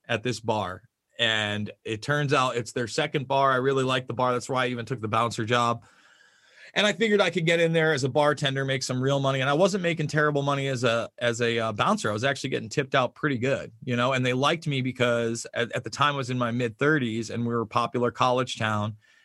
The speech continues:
and I would keep the underage kids out. And I would say, "That's a smart thing because the overage kids aren't gonna steal from us. They're not gonna break shit, and they're gonna actually spend money, and it's gonna be more exclusive. You watch, it's gonna work out." And so they were opening up a third bar,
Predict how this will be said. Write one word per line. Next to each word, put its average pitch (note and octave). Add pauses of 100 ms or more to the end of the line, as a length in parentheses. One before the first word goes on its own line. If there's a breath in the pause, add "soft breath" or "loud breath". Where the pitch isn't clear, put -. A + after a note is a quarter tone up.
(120 soft breath)
and A2+
I A#2+
would A#2+
keep A#2
the A2+
underage A#2
kids A2
out. C3
And A#2
I A2+
would A2+
say, A#2
"That's B2
a G#2+
smart C#3+
thing A#2+
because G#2+
the A2
overage C#3+
kids A#2
aren't B2
gonna A#2+
steal B2+
from B2+
us. A2+ (160 soft breath)
They're A#2+
not B2+
gonna C3+
break A2
shit, A2+
and A#2+
they're C3
gonna C3+
actually A2+
spend B2+
money, A#2+
and A2
it's G#2+
gonna A#2+
be A#2
more A#2
exclusive. G#2+
You A#2+
watch, A2+
it's -
gonna A#2+
work A2+
out." G#2 (720 loud breath)
And C#3
so E3+
they F#3+
were B3
opening E3+
up C3+
a B2+
third D3
bar, G#2